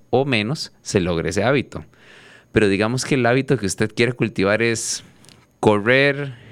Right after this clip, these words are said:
hora y media, tres veces a la semana en la madrugada. Eso suena mucho más difícil. Entonces la investigación lo que dice es que probablemente sea sesenta y seis días o más, porque el hábito es más difícil. Entonces vean que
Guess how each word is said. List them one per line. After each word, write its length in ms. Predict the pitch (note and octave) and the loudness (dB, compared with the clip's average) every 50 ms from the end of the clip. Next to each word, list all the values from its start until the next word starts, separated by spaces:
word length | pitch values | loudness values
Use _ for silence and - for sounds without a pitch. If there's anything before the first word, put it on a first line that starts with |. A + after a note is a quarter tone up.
| - - - _ | -20 -20 -10 _
hora 280 | - B2 C3+ C#3 C#3 C#3 | 0 2 4 4 4 2
y 80 | B2+ | 0
media, 540 | A#2 B2 B2+ C3 C3+ C3+ C3+ C3+ C3 C#3+ C#3+ - - - _ _ _ _ _ _ _ _ _ _ _ _ _ | 0 0 0 2 2 2 0 0 -2 -4 -8 -14 -18 -20 _ _ _ _ _ _ _ _ _ _ _ _ _
tres 240 | - B2 B2 B2+ A2+ | 0 0 2 2 2
veces 240 | G#2+ B2 A#2+ B2 C3 | 0 0 0 0 0
a 60 | A#2+ | 0
la 100 | A#2+ A2 | 0 0
semana 500 | G2+ F#2 F#2+ G2 G2+ G#2+ A2+ A2+ A2 - _ _ _ - - _ | -2 0 0 0 0 0 -2 -4 -6 -6 _ _ _ -20 -12 _
en 140 | - G#2 G2 | -4 -2 0
la 100 | F#2 F#2 | 0 0
madrugada. 640 | F2+ F2 E2+ D#2+ D#2+ E2 D#2+ E2+ E2+ E2 D2+ - - - - - - - - - - | 0 -2 -2 -2 -2 0 2 2 2 2 0 -4 -8 -18 -20 -20 -20 -20 -20 -16 -10
Eso 260 | - - F2+ F#2+ F#2 - | -8 -6 -4 -4 -4 -4
suena 360 | - - F#2 F#2+ F#2 G#2 A2 | -2 -2 0 0 0 0 0
mucho 260 | A2+ G#2+ G2+ - G#2 | -2 -2 -2 -2 -2
más 160 | G2+ G#2 A2 | -2 -2 -2
difícil. 480 | A#2 C3+ C3 C3+ B2 A2+ B2 D3 D#3+ D#3 - - - - - - _ - | -2 -2 -2 0 -2 -2 -2 -4 -6 -6 -8 -16 -20 -20 -20 -16 _ -8
Entonces 240 | F#2+ F2+ - F#2+ F#2+ | -6 -2 0 0 0
la 60 | G2+ | 0
investigación 680 | G2+ F#2+ F#2+ - - F#2+ F2 F2+ F2 E2+ F2 F2 F2+ | 0 -2 -2 -2 -2 -2 -2 -2 -2 -2 -2 -2 -2
lo 120 | F#2 G#2 G2 | -2 -2 -2
que 120 | - G#2+ | 0 0
dice 280 | G#2 G2+ G2 G#2 A#2 G#2+ | 0 0 -2 -2 -2 -4
es 100 | G2+ - | -4 -2
que 140 | - G#2+ G2+ | -4 -4 -4
probablemente 640 | - - F2+ F2+ F2+ F2+ F2+ F#2 G2 F#2 - F#2+ | -4 -4 -2 -2 0 0 -2 -4 -4 -4 -4 -2
sea 380 | - G2 F#2+ G2+ G#2 F#2+ - - - - - - | -2 0 -2 -2 -2 -6 -12 -20 -20 -20 -20 -12
sesenta 460 | - - F#2 F2+ F#2+ F2+ F2 - F2 | -8 -6 -4 -4 -4 -4 -4 -4 -4
y 80 | F2 F2 | -4 -4
seis 240 | F2 G#2 G#2 A2 A2 | -2 -2 -2 -2 0
días 320 | B2 B2 B2+ C#3+ - - _ _ | -2 -2 -2 -2 -6 -10 _ _
o 160 | - C3 D#3 F3 | -2 -2 -2 0
más, 540 | C#3 C3 B2 A2 - - - - - - - B2 | -2 -2 -4 -4 -4 -6 -8 -8 -10 -12 -10 -6
porque 240 | - G2 - - F2+ | -4 -4 -4 -4 -4
el 80 | D#2+ E2 | -2 -2
hábito 280 | E2+ E2+ F2 - - | -2 -2 -2 -2 -4
es 60 | F2 F2 | -4 -2
más 140 | E2 D#2+ | -2 -4
difícil. 400 | E2 E2 - D#2+ D#2+ - - - - - _ _ - - - - - - - - - _ - | -6 -6 -6 -6 -8 -8 -10 -14 -18 -20 _ _ -20 -20 -20 -20 -20 -20 -20 -20 -20 _ -6
Entonces 440 | F#2 F#2+ F#2 - F#2+ F#2+ G#2+ A2 G#2 | -6 -4 -2 -2 -2 -2 -2 -2 -2
vean 260 | A2 A2 A2+ A#2 B2 | -2 -2 -2 -4 -6
que 420 | - - A#2+ G#2 F#2+ E2 C#2+ A1+ | -4 -2 -2 -2 -2 -4 -8 -12